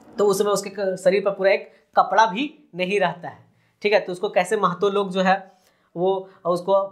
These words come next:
है ना, पानी उनी छीट कर थो-, लगा उगा के उसको खाने पीने के लिए देता है और फिर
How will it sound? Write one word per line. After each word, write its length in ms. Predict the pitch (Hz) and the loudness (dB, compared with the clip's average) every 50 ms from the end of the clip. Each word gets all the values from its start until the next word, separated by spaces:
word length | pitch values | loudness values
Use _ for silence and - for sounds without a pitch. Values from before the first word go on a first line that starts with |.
| 175 180 175 190 | -8 -6 -4 -4
है 60 | 214 | -2
ना, 100 | 214 202 | -2 -4
पानी 300 | - - 180 185 185 190 | -4 -2 0 0 0 0
उनी 120 | 190 190 190 | -2 -4 -6
छीट 220 | - 196 190 190 | -8 -8 -6 -2
कर 140 | 196 190 190 | -2 -2 -2
थो-, 160 | 190 - 202 | -4 -4 0
लगा 220 | 185 170 175 185 185 | 2 4 4 4 4
उगा 180 | 180 185 185 | 2 0 -4
के 380 | 180 175 - - 190 196 202 185 | -4 -6 -10 -10 -10 -8 -8 -10
उसको 220 | 175 - 185 175 - - _ | -12 -14 -18 -20 -20 -20 _
खाने 240 | - 185 175 180 185 | -6 -4 -4 -4 -4
पीने 220 | 180 185 175 180 180 | -4 -4 -4 -4 -4
के 60 | 180 | -4
लिए 80 | 180 | -4
देता 240 | 175 180 180 180 180 | -6 -4 0 2 2
है 160 | 175 170 170 | 2 4 2
और 120 | 165 170 165 | 0 0 0
फिर 400 | 170 196 - - - - - | -2 -2 -2 -2 -6 -14 -20